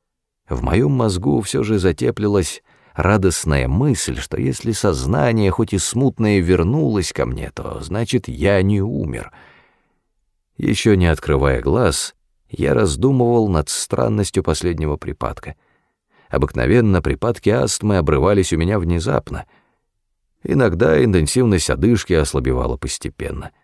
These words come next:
Но я еще никогда не терял сознание после припадка.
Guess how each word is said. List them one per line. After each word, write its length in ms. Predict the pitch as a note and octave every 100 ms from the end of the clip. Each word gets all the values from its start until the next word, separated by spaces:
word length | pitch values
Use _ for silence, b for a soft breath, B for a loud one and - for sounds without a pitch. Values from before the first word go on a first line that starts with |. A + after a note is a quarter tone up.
| _ _ _ _ _ _ _
Но 140 | - C2
я 200 | A2 C#3
еще 280 | A#2+ C#3
никогда 500 | C3+ B2 G#2 G#2 C3
не 160 | B2+ B2
терял 380 | G2 F#2+ B2+ A2+
сознание 800 | - G#2+ D2+ D#2+ C#3 A2+ D2+ C2+
после 340 | C2 - -
припадка. 600 | - - - - - -